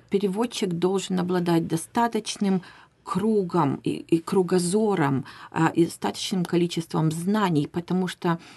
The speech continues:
а, никогда не знаешь, о чем заговорит спикер. Даже когда имеется программа подготовлена или там план беседы,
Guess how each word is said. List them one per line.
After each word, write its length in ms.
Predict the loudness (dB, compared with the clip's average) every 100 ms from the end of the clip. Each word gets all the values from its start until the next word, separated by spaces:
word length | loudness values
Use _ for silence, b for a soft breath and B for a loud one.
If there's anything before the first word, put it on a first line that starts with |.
| B
а, 160 | -4 -2
никогда 560 | 0 -2 -2 -2 0 0
не 160 | 0
знаешь, 520 | -2 0 0 2 0 B B -2
о 100 | -2
чем 560 | 0 -4 0 0 2
заговорит 600 | 2 2 2 2 2 2 -4
спикер. 680 | -12 -6 0 0 -2 -12 -12 -16 B B
Даже 420 | -4 0 2 0 -4
когда 540 | -4 -4 0 2 2 B B _ -4
имеется 880 | 0 2 2 2 -2 -2 2 2 B B -6
программа 600 | -2 2 4 4 4 2
подготовлена 840 | 2 0 0 0 2 0 0 -2
или 140 | -2 -2
там 240 | 0 0
план 420 | 0 -2 0 0
беседы, 520 | 0 -2 -2 0 0